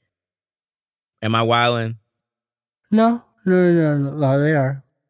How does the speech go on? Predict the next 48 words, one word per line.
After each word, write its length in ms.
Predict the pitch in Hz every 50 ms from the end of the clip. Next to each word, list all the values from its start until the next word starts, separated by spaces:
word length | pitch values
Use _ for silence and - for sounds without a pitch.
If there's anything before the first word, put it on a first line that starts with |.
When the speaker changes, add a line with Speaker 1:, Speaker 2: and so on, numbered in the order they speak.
| _ -
Speaker 1:
Like, 300 | 113 123 123 113 107 98
they, 200 | 120 127 123 98
they, 240 | 117 127 127 123 104
it's 200 | 107 120 117 117
just, 240 | 143 139 - - - _ _ _ _ _ -
and, 80 | 120
like, 80 | 127 120
I 80 | 123 131
hate 100 | 165 160
to 40 | 156
be 40 | 180
Speaker 2:
I 20 |
don't 80 | 196 208
Speaker 1:
one 100 | 165 127
of 60 | 120
those 100 | 120 113 - - 120
guys, 260 | 117 113 110 104 98
but 160 | 98 98 90
it's 120 | - 107 101
just, 180 | 131 123 - - _ _ -
it's 160 | 101 101 -
cool 220 | - - 101 104
to 80 | 110 107
see 160 | - - 107
Speaker 2:
The 60 | 110
Speaker 1:
Chicago 320 | - - - 160 170 175 196
Speaker 2:
one 140 | 220 226 226
with 80 | 202
the 40 | 180
Speaker 1:
like 140 | - - 202
that. 260 | 185 202 208 - -
Speaker 2:
pinstripes, 260 | 208 214 214 - - -
the 100 | 160 143
red 180 | 147 156 160
pinstripes 500 | - 170 175 170 - - 185 180 185 -
in 100 | 196 190
them 140 | 190 180 170 143
are 320 | 131 127 127 127 127 - _ _ _ _ _ _ _ _
Speaker 1:
Those 360 | - 113 110 113 117 110 104 113
are 200 | 110 107 104 98
good. 520 | 107 107 104 101 95 92 90 87 87 92 - -
Yeah, 220 | 98 90 85 85
they 140 | 170 151 90
Speaker 2:
<laughs> 0 |
Speaker 1:
just, 200 | 85 87 82 - _ _ - 76 -
yeah, 320 | 98 98 95 95 95 92 - -
he 120 | - 104
just, 340 | 95 92 90 - - -